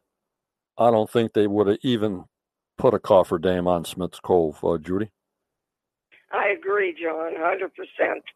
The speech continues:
Speaker 1: This
Speaker 2: That was deep find.
Speaker 1: Yep. I say this, uh, lead cross changed the direction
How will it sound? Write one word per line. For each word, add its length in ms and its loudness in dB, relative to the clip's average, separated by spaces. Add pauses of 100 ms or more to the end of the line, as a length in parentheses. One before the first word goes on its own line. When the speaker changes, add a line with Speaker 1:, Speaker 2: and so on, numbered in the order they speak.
(600)
Speaker 1:
This 180 10
Speaker 2:
That 220 2
was 180 -4 (180)
deep 200 2 (120)
find. 480 0 (140)
Speaker 1:
Yep. 240 8 (1600)
I 180 10
say 380 8
this, 460 2
uh, 400 -4 (1300)
lead 280 6
cross 500 8 (1300)
changed 360 2
the 100 4
direction 720 4